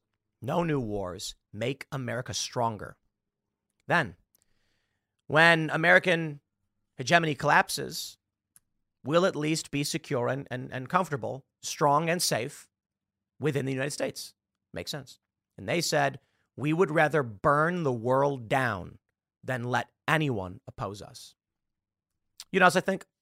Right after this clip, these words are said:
I think a bunch of these, uh, people in the United States cut backroom deals with China, that in the event of a, of an economic collapse,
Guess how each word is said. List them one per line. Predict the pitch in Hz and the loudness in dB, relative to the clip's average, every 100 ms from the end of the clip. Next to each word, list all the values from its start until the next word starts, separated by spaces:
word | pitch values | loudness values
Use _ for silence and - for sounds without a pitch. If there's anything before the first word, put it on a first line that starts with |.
| _ _ _ _ - | _ _ _ _ -6
I | 190 | -2
think | 165 | 2
a | |
bunch | 156 170 | 4 4
of | 151 | 0
these, | 139 120 | -2 0
uh, | 104 - - _ _ _ _ _ - - | -2 -4 -10 _ _ _ _ _ -20 -8
people | 156 147 | -4 -2
in | 135 | 0
the | |
United | 123 | 0
States | - 202 - - _ | 2 0 -2 -14 _
cut | 202 147 | 2 4
backroom | 180 185 185 165 | 4 4 0 2
deals | 196 143 | 2 2
with | 123 | 0
China, | 160 151 92 _ _ _ _ _ _ - | -4 -4 -6 _ _ _ _ _ _ 2
that | 175 | 4
in | 196 | 6
the | 214 | 6
event | 180 175 190 196 | 6 8 6 4
of | - 160 143 | 2 4 6
a, | 143 131 - - | 4 2 -2 -6
of | 127 | -2
an | |
economic | 143 151 143 - | -2 0 -2 -2
collapse, | - 127 165 - - - | 0 2 2 0 -8 -8